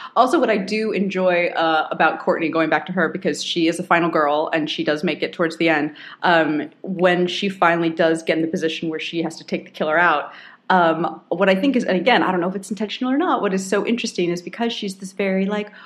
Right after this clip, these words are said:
"Oh, everything's okay. Oh, your theory about people being psychopaths or crazy or whatever," when she comes down to it where she has to essentially stab him to death, um, which is a sequence that goes on and on and on and on.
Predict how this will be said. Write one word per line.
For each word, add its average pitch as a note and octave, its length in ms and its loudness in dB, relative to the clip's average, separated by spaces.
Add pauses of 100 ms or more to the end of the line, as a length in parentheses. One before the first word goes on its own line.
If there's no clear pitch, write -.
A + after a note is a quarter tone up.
(140)
"Oh, A#4+ 160 2
everything's E4+ 400 2
okay. F#3 520 0
Oh, D4 140 -2
your C#4 180 -4
theory F3+ 260 -2
about D#3 400 -4 (180)
people F3+ 240 -6
being D#3+ 200 -2
psychopaths E3 560 -6
or D#3+ 60 -4
crazy D#3+ 360 -2
or E3 40 0
whatever," D#3+ 480 0 (300)
when F3+ 160 0
she - 140 -2
comes G#3+ 300 -2
down F#3 240 2
to F#3+ 120 0
it D3 60 2
where D#3 100 -4
she D#3+ 360 -4
has D#3+ 300 -10
to D3+ 440 -4 (600)
essentially D3+ 380 -4
stab D3 320 -6
him E3 160 -6
to F3+ 100 -8
death, D#3+ 300 -2 (380)
um, F3 360 -2
which F3 300 -2
is F#3 120 -4
a F#3 40 -4
sequence F#3+ 580 -2
that E3+ 180 -10
goes E3+ 240 -4
on E3+ 440 -6 (120)
and F3 220 -6
on E3+ 500 -6
and F3 260 -6
on E3+ 440 -4
and F#3 180 -10
on. F#3 320 -4